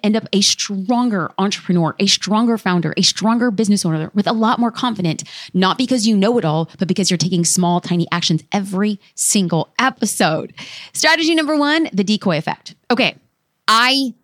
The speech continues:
love this. Now, I don't use it, but I love when I see it. And now you're gonna start seeing it everywhere. So when you introduce an additional, less attractive option,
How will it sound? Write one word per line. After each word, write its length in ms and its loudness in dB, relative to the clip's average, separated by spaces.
love 680 0
this. 420 -6
Now, 360 2
I 100 2
don't 160 -2
use 440 0
it, 300 -2
but 180 0
I 180 -2
love 640 0
when 240 0
I 160 0
see 320 -2
it. 100 -6
And 120 4
now 220 4
you're 120 2
gonna 100 0
start 200 -2
seeing 160 0
it 40 0
everywhere. 360 -4
So 160 2
when 240 2
you 200 2
introduce 580 2
an 140 0
additional, 580 0
less 480 -2
attractive 400 0
option, 500 0